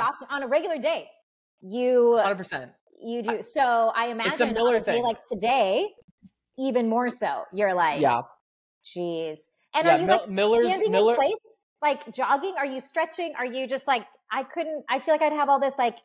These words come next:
Speaker 1: anxiousness in my body. I wouldn't know what to do with that."
Speaker 2: Yeah, a lot of stretching. Um,
Speaker 1: Okay.
Speaker 2: I would, my grandpa and dad were towards the, uh, the entry point to the water, so I went
Speaker 1: Oh,
Speaker 2: down and
Speaker 1: that's
Speaker 2: talked to them
Speaker 1: nice.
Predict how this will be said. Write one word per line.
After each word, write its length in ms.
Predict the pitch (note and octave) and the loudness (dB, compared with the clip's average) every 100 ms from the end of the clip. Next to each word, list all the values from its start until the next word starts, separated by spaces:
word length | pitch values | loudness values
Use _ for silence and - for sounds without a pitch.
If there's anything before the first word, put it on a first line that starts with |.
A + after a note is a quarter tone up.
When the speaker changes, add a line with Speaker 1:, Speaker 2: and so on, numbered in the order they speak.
| _ _ _ - | _ _ _ -10
Speaker 1:
anxiousness 520 | B3+ - C4 A#3+ A3+ | -8 -8 -8 -8 -8
in 60 | A3 | -8
my 100 | F#3+ | 0
body. 560 | G#3+ G#3+ F#3 F3 F3 _ _ _ - | 2 2 -2 -8 -12 _ _ _ -6
I 100 | G#3 | -4
wouldn't 200 | G3+ G3+ | -4 -4
know 80 | |
what 120 | F#3+ F#3+ | -4 -4
to 60 | |
do 120 | F3+ | -4
with 100 | F3+ | -4
that." 220 | F3+ - - _ _ _ _ | -2 -2 -4 _ _ _ _
Speaker 2:
Yeah, 260 | F3+ F#3 D3+ | -2 2 4
a 40 | |
lot 160 | D#3+ G#3 | 4 0
of 60 | |
stretching. 680 | - G#3+ F#3+ G3+ G3 F#3 G3 | 0 -2 0 -4 -8 -8 -8
Um, 360 | D#3+ D#3 D3+ C#3+ | -2 2 2 0
Speaker 1:
Okay. 180 | D#3 D#3 | -2 -2
Speaker 2:
I 120 | E3 | -2
would, 220 | G3 G3+ - | -2 -6 -6
my 140 | F#3 F#3+ | -4 -2
grandpa 540 | F3+ G3+ G3 _ G#3+ | 0 -2 -4 _ 0
and 140 | F#3+ | 0
dad 260 | E3 D#3 D#3 | 2 2 2
were 120 | D#3 | -2
towards 380 | D#3 - E3 D3 | -8 -8 -6 -6
the, 160 | D3+ C#3 _ - | -10 -12 _ -4
uh, 360 | C#3+ C3+ B2+ B2+ | 0 0 0 -4
the 160 | - D3 | -6 -6
entry 280 | D#3 E3+ D#3 | -8 -8 -8
point 300 | - E3+ - - | -8 -8 -12 -10
to 80 | F3+ | -4
the 80 | |
water, 340 | E3+ E3 F3+ F#3 | 0 2 0 -4
so 140 | F3 | -2
I 60 | D3 | -2
went 200 | D3+ G3 | 0 2
Speaker 1:
Oh, 40 | |
Speaker 2:
down 80 | D#3+ | 2
and 100 | D#3+ | 2
Speaker 1:
that's 100 | - | -2
Speaker 2:
talked 180 | D#3+ E3+ | -6 -6
to 60 | C#3+ | -8
them 100 | |
Speaker 1:
nice. 80 | D3 | -12